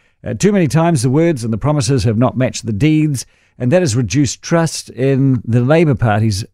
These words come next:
ability to govern, and they are governing alone at the moment. It's not a Labour-led government, it is a Labour government.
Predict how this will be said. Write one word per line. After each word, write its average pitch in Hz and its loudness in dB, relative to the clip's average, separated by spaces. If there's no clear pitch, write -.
ability 117 0
to 123 -4
govern, 113 0
and 120 0
they 180 0
are 180 0
governing 101 0
alone 101 2
at 113 -4
the 113 0
moment. 123 2
It's 120 -6
not 170 0
a 156 2
Labour-led 135 0
government, 143 0
it 151 -4
is 120 2
a 120 4
Labour 110 2
government. 104 -2